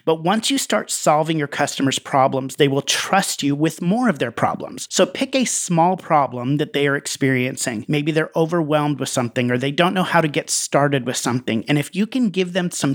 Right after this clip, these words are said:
tips to not be overwhelmed or to get started, you solve a problem for them and they're gonna trust you.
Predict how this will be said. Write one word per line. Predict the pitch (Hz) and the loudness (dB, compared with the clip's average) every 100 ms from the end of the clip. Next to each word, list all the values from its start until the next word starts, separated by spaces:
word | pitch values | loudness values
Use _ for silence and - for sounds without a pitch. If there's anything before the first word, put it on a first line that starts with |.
| - | -2
tips | - - 123 - - | -6 2 2 2 -6
to | - 143 | -4 -2
not | 147 156 170 | 2 2 2
be | 165 | 0
overwhelmed | 156 151 139 143 151 - | 2 2 2 2 0 0
or | 147 143 | -2 -2
to | - 127 | -2 -2
get | 135 - | -2 0
started, | - 131 127 160 214 214 | -2 0 0 2 0 -4
you | 151 180 | 0 0
solve | - - 185 180 | 0 0 0 0
a | 175 | -2
problem | - 208 220 127 | 0 2 2 2
for | 123 123 | 0 -2
them | 120 113 127 - - | 0 -2 -4 -4 -2
and | 151 | 2
they're | 143 | 2
gonna | 139 135 | 2 -2
trust | - - 123 - 117 | -2 0 2 2 -2
you. | 92 113 | -4 -6